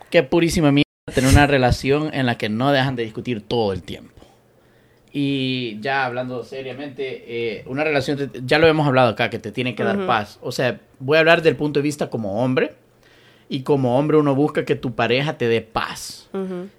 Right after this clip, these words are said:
Speaker 1: Eso que te tengas que estar preocupando de que si tu opinión no va o si, o si es muy delicada. O, o sea, ¿sabes? Siempre que cu-, y cuando se respeten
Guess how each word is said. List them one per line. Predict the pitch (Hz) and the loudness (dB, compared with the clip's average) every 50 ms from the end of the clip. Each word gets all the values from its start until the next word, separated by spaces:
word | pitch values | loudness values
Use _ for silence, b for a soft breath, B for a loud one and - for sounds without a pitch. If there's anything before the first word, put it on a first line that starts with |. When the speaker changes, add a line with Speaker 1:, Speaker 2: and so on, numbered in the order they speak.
| - | -10
Speaker 1:
Eso | - 131 131 151 | -8 -4 -4 -2
que | - 143 | -4 -4
te | 131 - 120 | -6 -6 -8
tengas | - 131 117 123 127 - | -8 -6 -4 -4 -6 -6
que | - 135 | -8 -12
estar | - - 147 117 | -10 -10 -10 -8
preocupando | - 131 127 - 123 - 131 135 135 135 131 | -6 -6 -6 -6 -6 -4 -2 -2 0 0 -2
de | 127 - | -2 -2
que | 127 117 | -4 -8
si | - - 117 | -8 -8 -8
tu | - 135 | -6 -6
opinión | 113 - - 113 113 113 117 123 127 127 127 127 127 123 123 123 120 117 117 110 107 92 87 - - 131 | -8 -6 -8 -6 -6 -4 -2 -2 0 0 0 0 0 0 -2 -2 -2 -4 -4 -6 -8 -10 -10 -8 -4 -2
no | 131 131 127 | -2 -2 0
va | 117 139 131 131 131 131 131 127 | 2 4 4 4 6 6 4 4
o | 127 127 123 | 4 2 0
si, | - - 139 | -2 -4 -6
o | 127 127 120 | -6 -4 -4
si | - - 127 | -4 -6 -6
es | 117 | -4
muy | 135 135 127 | -4 -4 -2
delicada. | 123 135 123 117 107 - - 139 135 131 131 127 127 123 123 123 123 123 123 | -2 -2 -4 -4 -8 -6 -2 2 4 4 6 6 6 6 4 4 4 2 2
O, | 123 120 117 | 0 -2 -4
o | 131 | -6
sea, | 127 185 151 123 - | -6 -8 -10 -10 -12
¿sabes? | - - 151 151 147 127 104 - - _ _ - - - - - _ _ | -12 -8 -6 -4 -4 -6 -6 -10 -18 _ _ -20 -20 -20 -20 -20 _ _
Siempre | _ - - 127 139 135 147 143 135 | _ -12 -8 -8 -6 -4 -4 -6 -6
que | - 143 139 | -6 -8 -8
cu-, | - - - - | -8 -10 -10 -8
y | 147 127 | -6 -4
cuando | - 143 135 127 120 | -2 -2 -2 -2 -2
se | - - 131 | -4 -4 -6
respeten | 110 110 110 - - - 151 156 143 - - 135 135 147 156 | -6 -6 -8 -10 -4 0 0 0 0 0 -4 -6 -6 -6 -10